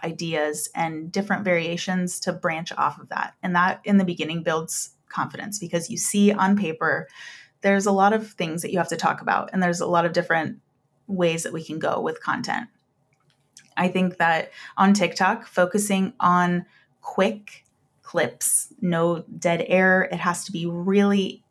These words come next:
kind of in your face because people are scrolling quickly on TikTok. They have to be able to know that at the beginning of the video, this is gonna be something they want to see. So the format of your videos on TikTok is really important. And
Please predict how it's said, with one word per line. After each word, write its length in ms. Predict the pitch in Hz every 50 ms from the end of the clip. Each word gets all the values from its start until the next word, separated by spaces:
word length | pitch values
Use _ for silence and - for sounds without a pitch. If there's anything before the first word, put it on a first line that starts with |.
| _ _ _ _ _ _ _ _
kind 180 | - 190 180 175
of 120 | 160 147 -
in 140 | - 185 185
your 120 | 175 160
face 360 | 147 - 151 156 160 196 208 -
because 260 | - - - 170 165
people 240 | - 214 208 233 220
are 40 |
scrolling 520 | 208 208 - - 185 175 170 160 151 165 165 _
quickly 420 | - - 180 170 - - 123 - -
on 180 | - 180 175
TikTok. 500 | 175 - 190 202 - - - - - - - - - - - - -
They 80 | 175
have 200 | 175 175 160 -
to 80 | - 175
be 160 | 170 175 160
able 280 | 139 156 151 160 165 165
to 520 | - - 175 160 151 151 160 151 156 165 - _ _ _ _ _ _ _ _ _ -
know 240 | - 175 165 165 165
that 280 | 160 160 - - - - -
at 100 | - 180
the 60 | 190
beginning 280 | 190 196 208 208 208 208
of 60 | 202
the 60 | 196
video, 400 | 175 175 175 170 170 170 170 165
this 160 | 160 175 170
is 80 | - 143
gonna 160 | - 175 165
be 120 | 160 165 160
something 400 | - - - - - 165 170 165
they 160 | 175 170 165
want 240 | 165 165 160 - -
to 80 | - -
see. 480 | - - - - - - 190 202 208 - _ _ _ _
So 640 | - - - - 180 170 165 165 165 165 165 - - -
the 80 | 190 180
format 640 | - - 190 190 196 220 220 214 226 226 - - -
of 200 | 180 180 180 180
your 240 | 190 175 175 170 165
videos 440 | 165 170 170 170 175 196 208 220 220 -
on 160 | - 175 175
TikTok 420 | - 170 - - - 151 - - -
is 220 | - 156 - - - -
really 380 | 196 185 180 175 170 165 - -
important. 840 | 170 170 170 165 _ - 170 147 - - 156 - - - - - - - _ _
And 480 | - 185 185 180 175 175 180 180 175